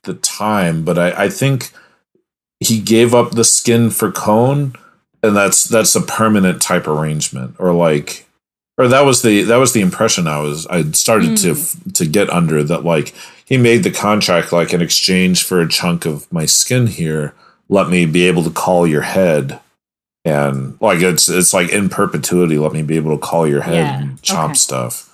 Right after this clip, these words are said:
Speaker 2: Mm-hmm.
Speaker 1: rather than every time you chomp something, I'll give up a piece of my skin somewhere.
Speaker 2: Mm-hmm.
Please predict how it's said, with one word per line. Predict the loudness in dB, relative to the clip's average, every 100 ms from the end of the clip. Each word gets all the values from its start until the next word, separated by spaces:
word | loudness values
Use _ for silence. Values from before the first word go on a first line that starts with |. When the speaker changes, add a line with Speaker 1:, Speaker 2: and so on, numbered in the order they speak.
| _
Speaker 2:
Mm-hmm. | -8 -6 -8 -4
Speaker 1:
rather | 2 2 2
than | 2 0
every | 0 0 0
time | 0 0
you | 0
chomp | 0 -2 0
something, | -2 -4 -6
I'll | -6 -4
give | -4 -2 -2
up | -4
a | -6
piece | -6 -2 -2
of | -2
my |
skin | -2 -2 -2 -6 -4
somewhere. | -4 -4 -8 -10 -10 -14 -20 _
Speaker 2:
Mm-hmm. | -14 -12 -12